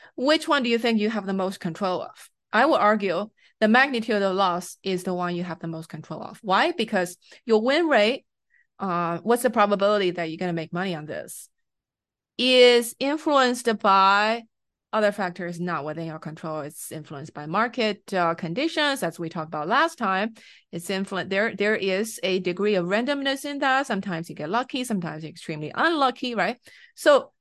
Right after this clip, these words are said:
there is a high degree of, uh, uh, there, there is a high degree of, uh, uh, magnitude that you cannot control in your win rate. Of course, it also depends on your skill. So that's the part you cannot,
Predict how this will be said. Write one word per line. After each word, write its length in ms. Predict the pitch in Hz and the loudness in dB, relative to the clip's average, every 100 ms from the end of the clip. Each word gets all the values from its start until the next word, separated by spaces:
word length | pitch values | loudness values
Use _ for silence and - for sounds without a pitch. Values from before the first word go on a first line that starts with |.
| _ | _
there 120 | 262 349 | 0 2
is 80 | |
a 100 | 294 | 4
high 300 | 269 247 277 | 2 4 4
degree 480 | 311 240 226 240 285 | 2 -2 -2 0 0
of, 300 | - 240 254 - | 0 0 -2 -2
uh, 480 | 285 262 226 185 147 _ _ _ _ _ _ | 2 4 4 2 -2 _ _ _ _ _ _
uh, 460 | 190 180 175 160 156 196 | -6 -2 2 2 0 -2
there, 240 | 240 254 233 | -2 -2 -2
there 180 | 233 | -2
is 100 | 269 | -2
a 20 | 233 | -2
high 220 | 247 240 | 0 0
degree 320 | 220 233 226 | -2 -2 0
of, 200 | 202 202 | 0 0
uh, 320 | 185 185 175 - | 0 0 0 -2
uh, 160 | 170 | -4
magnitude 520 | 190 208 202 185 202 190 | -2 -2 -2 -4 -4 -2
that 120 | 196 | -4
you 80 | 208 | -4
cannot 320 | 190 240 247 | -4 -2 -4
control 500 | 180 165 175 151 - _ _ _ | -6 -8 -8 -8 -12 _ _ _
in 120 | 208 196 | -4 -2
your 200 | 180 175 | -2 -2
win 200 | 160 151 | -4 -6
rate. 220 | - - - | -12 -10 -6
Of 120 | 214 | 0
course, 200 | 370 330 | 0 2
it 60 | |
also 280 | - 269 240 | 2 2 0
depends 320 | 190 190 165 | -4 -6 -8
on 120 | 160 151 | -10 -12
your 120 | 160 | -14
skill. 360 | - 170 - - | -12 -10 -10 -14
So 360 | - 175 170 _ _ _ _ _ _ _ - | -8 -8 -8 _ _ _ _ _ _ _ -2
that's 160 | 208 214 | 0 0
the 80 | |
part 200 | 208 185 | 0 0
you 80 | 180 | -2
cannot, 300 | 185 180 170 | -4 -8 -10